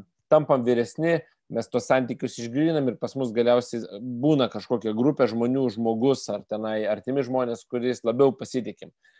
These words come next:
Ir vis tiek netgi tose situacijose kartais būna taip, kad atrodo, pas tave yra artimi žmonės, yra draugai, yra, kuriais tu pasitiki, bet vis tiek tu jautiesi taip,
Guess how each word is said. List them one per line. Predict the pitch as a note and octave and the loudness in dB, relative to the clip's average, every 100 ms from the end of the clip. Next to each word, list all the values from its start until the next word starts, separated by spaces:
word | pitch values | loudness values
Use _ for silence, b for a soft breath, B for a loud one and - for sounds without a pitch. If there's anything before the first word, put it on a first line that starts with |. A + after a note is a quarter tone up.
| b b b b _ - | b b b b _ 0
Ir | C#3+ | 2
vis | C3 C3+ - | 2 -2 -8
tiek | - G#3 F3+ | 0 2 2
netgi | D3 D3 C3 B2+ | 0 0 0 2
tose | D#3 - C3 | 0 0 -2
situacijose | - D#3+ E3 C3 B2+ | 2 2 0 -4 -2
kartais | C#3 C3+ C#3 | -2 -2 -4
būna | B2 C3+ C3 | -2 -2 -2
taip, | D#3+ D3 | -2 -2
kad | C3+ | -2
atrodo, | A#2+ C3 B2+ B2 | 0 -2 -2 -4
pas | B2+ | -6
tave | - B2+ | -2 0
yra | A#2+ C#3 F#3+ | 2 4 4
artimi | D3+ C3 A#2+ | 2 -2 -4
žmonės, | G#2 A2 G#2 F2+ _ _ C#3+ | -2 -4 -4 -8 _ _ 2
yra | B2+ C3+ | 6 6
draugai, | D3+ D3+ D3+ A2+ A2 G#2+ | 6 4 4 2 0 0
yra, | A2+ A#2+ | 0 0
kuriais | B2+ B2+ | -2 -2
tu | - A2 | -4 -12
pasitiki, | - E3+ F3 - C3+ b b b b _ - | -8 -6 -6 -4 -6 b b b b _ -4
bet | B2+ | -4
vis | C3+ - | -4 -2
tiek | F3 D#3+ | -2 0
tu | C#3+ | -2
jautiesi | B2+ D3+ D#3 B2 | 0 0 0 -2
taip, | D3 C#3+ - | 0 0 -2